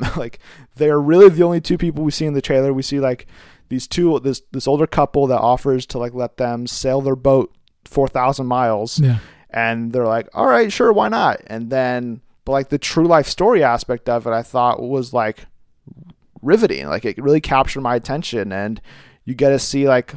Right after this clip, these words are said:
Speaker 1: all of this distress that they're going through. Like, Sam Claflin's, like, ribs are broken and his, uh, his ankle's broken or his leg or something.
Speaker 2: Mm-hmm.
Speaker 1: And it's up to Shailene Woodley to, like,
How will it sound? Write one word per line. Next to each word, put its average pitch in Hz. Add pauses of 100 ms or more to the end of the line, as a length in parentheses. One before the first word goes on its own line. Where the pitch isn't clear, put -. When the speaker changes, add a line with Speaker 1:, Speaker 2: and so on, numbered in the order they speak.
(100)
Speaker 1:
all 120
of 117
this 123
distress 139
that 147
they're 151
going 147
through. 143
Like, 120
Sam 123
Claflin's, 123
like, 101 (340)
ribs 196
are 202
broken 175
and 135
his, 113 (360)
uh, 113
his 113 (300)
ankle's 202
broken 185
or 151
his 139
leg 160
or 151
something. 170 (120)
Speaker 2:
Mm-hmm. 156
Speaker 1:
And 123
it's 123
up 135
to -
Shailene 143
Woodley 147
to, 131
like, 117